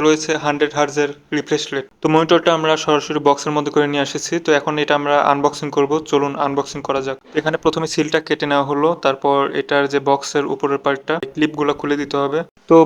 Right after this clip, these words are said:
বক্সটি ওপেন করার পর এটা প্রথমবারের মতো আমরা বের করতে যাচ্ছি। তো চলুন একসাথে এটা বের করি, দেখা যাক এটার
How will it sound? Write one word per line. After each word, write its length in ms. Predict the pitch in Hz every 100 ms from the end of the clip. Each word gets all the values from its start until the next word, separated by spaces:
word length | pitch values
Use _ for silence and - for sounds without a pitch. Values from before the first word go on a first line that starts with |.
| 151
বক্সটি 280 | 151 - 160
ওপেন 140 | 156 151
করার 200 | 147 143 143
পর 100 | 160 175 160
এটা 120 | 147 147 151
প্রথমবারের 400 | 151 147 147 143
মতো 120 | 143 143
আমরা 140 | 139 139
বের 100 | 139 139
করতে 180 | - 143
যাচ্ছি। 300 | 139 - 156 202 - _ 147
তো 60 | 147
চলুন 260 | 156 156 170 170 160
একসাথে 280 | - 151 151
এটা 100 | 147 139
বের 120 | 143 143
করি, 180 | 147 156 190 147
দেখা 160 | 139 143
যাক 140 | 143 135 - - 143
এটার 180 | 143